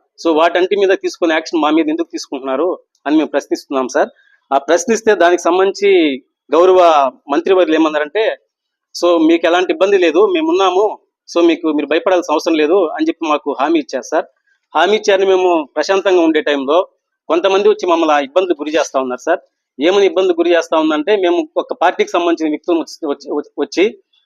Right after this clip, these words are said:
"So, మీరు ఎలా ఉంటారు ఇక్కడ? మీకు ఏం అథారిటీ ఉంది ఇక్కడ ఉండడానికి? So, మీరు ఒకవేళ ఇక్కడ ఉండాలంటే మాకు లక్ష రూపాయలు సుంకం లాగా మాకు కట్టండి" అని చెప్పి అడగడం కాక, so, మా మీద టౌన్ ప్లానింగ్ అధికారులకి పదే పదే కంప్లైంట్లు పెడతా,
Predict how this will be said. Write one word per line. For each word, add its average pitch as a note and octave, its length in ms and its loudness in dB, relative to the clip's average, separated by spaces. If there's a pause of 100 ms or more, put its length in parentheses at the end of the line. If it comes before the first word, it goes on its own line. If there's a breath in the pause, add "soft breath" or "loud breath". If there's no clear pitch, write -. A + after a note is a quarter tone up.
(240)
"So, F#3 140 4
మీరు E3+ 140 4
ఎలా F3+ 180 4
ఉంటారు G3 260 0
ఇక్కడ? E3 200 0
మీకు F3 320 0
ఏం E3+ 160 2
అథారిటీ E3+ 320 2
ఉంది D3 160 -2
ఇక్కడ C#3 140 -4
ఉండడానికి? D3+ 580 0 (520)
So, G3 80 2
మీరు F#3 160 2
ఒకవేళ G3 180 0
ఇక్కడ F#3+ 180 0
ఉండాలంటే F3+ 680 2
మాకు D#3 220 -2
లక్ష E3 180 -2
రూపాయలు E3+ 420 0
సుంకం F#3+ 400 0
లాగా F3+ 180 2
మాకు D#3 180 -2
కట్టండి" D3 460 -2 (960)
అని D#3+ 120 0
చెప్పి F3 160 -2
అడగడం F3 400 0
కాక, C#3+ 420 -2 (380)
so, F#3+ 100 4
మా D#3+ 300 0
మీద G#3+ 200 2 (480)
టౌన్ G3 200 2
ప్లానింగ్ F#3+ 340 2
అధికారులకి D#3+ 580 -2 (560)
పదే E3+ 180 4
పదే G3+ 220 0
కంప్లైంట్లు F3 460 0
పెడతా, D#3+ 420 0